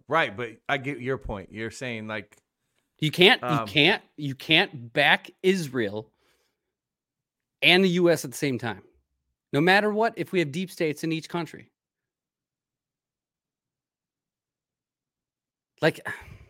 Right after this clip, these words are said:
Speaker 2: <sighs> see, this is, this is where things start getting a little foggy, because if, eh, again, the covenant, God's covenant, right? It's with the Jewish people, no matter what. That
Speaker 1: Mm-hmm.
Speaker 2: land was given to 'em. God ain't,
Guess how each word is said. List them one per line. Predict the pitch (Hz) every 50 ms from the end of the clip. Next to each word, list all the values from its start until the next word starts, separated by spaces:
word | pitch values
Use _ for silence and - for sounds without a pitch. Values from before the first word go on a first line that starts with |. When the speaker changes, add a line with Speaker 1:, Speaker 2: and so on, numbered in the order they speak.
| - _ _
Speaker 2:
<sighs> | _ _ _ _ _ _ _ _ _ _ _ _ -
see, | - 196 208
this | 180 226 220 - 233
is, | 175 151 139
this | 160 214 202 -
is | 208 180
where | 175 196 190 170
things | - - 180 185 175 -
start | - 175 170 147 - - 147
getting | 147 170 139 - 147 143
a |
little | 139 139 143 127
foggy, | - - - 196 190 202 202 156 117 98 98 107 113 _ _ _ _ _ _ _ _ _ _ _ _
because | - 147 - 175 175 170 170 160 147 139 - -
if, | 160 170 156 - - - -
eh, | 151 127 - 147 -
again, | 147 147 135 156 139 123 113
the | 123
covenant, | 120 - - 196 185 156 135 113 - - -
God's | 95 147 170 185 170 -
covenant, | - 190 175 135 123 110 95
right? | 104 113 120 143 143 - -
It's | 147 - - -
with | 123 123 143 170 180 - - _ -
the | 165
Jewish | 147 117 120 139 139 139 131 - -
people, | - 147 135 - - 87 87
no | 113 131 139
matter | 160 180 185 190 180 143
what. | 131 127 120 - - - - - _ _ _ _ _ _ -
That | 151
Speaker 1:
Mm-hmm. | 170 190
Speaker 2:
land | 208 208 202 190
was | 170 139
given | - 151 147 139 139 127 117
to | - -
'em. | 104 - - _ _ _ _ _ _ _ _ _ _ _ _ -
God | 120 139 147 156
ain't, | 185 202 180 143 -